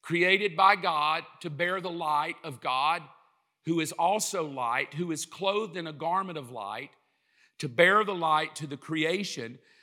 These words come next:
so that the creation may see the glory of God as I shine on them, and the shadows are created. The shadows created are due to the light of his glory.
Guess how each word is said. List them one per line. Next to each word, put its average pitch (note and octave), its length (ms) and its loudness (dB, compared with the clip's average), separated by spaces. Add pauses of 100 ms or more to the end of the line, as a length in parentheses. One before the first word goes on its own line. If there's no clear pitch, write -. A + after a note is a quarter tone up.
(100)
so F3 240 2
that E3 160 -6
the D#3+ 80 -8
creation E3+ 760 -2
may D#3 140 -6
see G3 380 -2
the G#3 100 0
glory F3 440 0
of C3 120 -8
God C#3 380 0
as D#3 260 -6
I E3 220 0
shine A3+ 500 -2
on E3 220 -2
them, C#3+ 380 -6 (360)
and C#3+ 160 -6
the D3 60 -6
shadows G#3 680 0
are E3 120 -2
created. E3+ 880 -4 (500)
The C#3+ 80 -2
shadows G3 560 2
created F3 560 -2
are D#3 80 -2
due D3+ 280 -8
to E3+ 120 -12
the D#3 120 -6
light C#3+ 300 -2
of C#3 60 -4
his C3+ 160 -10
glory. C#3+ 460 -14